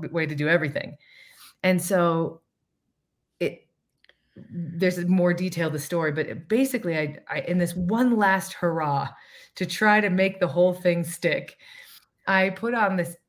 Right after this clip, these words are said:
huge, well, huge for me, event, this virtual event, eighty-five people, so much preparation. I really felt like it was the truest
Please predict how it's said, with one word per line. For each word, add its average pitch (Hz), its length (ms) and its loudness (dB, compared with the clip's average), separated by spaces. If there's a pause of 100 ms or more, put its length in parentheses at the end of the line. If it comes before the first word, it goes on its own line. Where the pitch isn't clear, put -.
(160)
huge, 214 760 -4
well, 151 160 0
huge 196 300 -4
for 185 120 -4
me, 147 360 -2
event, 151 420 0
this 156 160 -10
virtual 160 380 -6
event, 135 360 -4
eighty-five 175 500 0
people, 147 520 -4 (2500)
so - 440 0
much 208 260 2
preparation. 208 1160 0
I 185 100 -4
really 254 520 0
felt 196 340 2
like 170 200 2
it 175 80 -4
was 175 140 -2
the 180 100 -8
truest 247 760 -4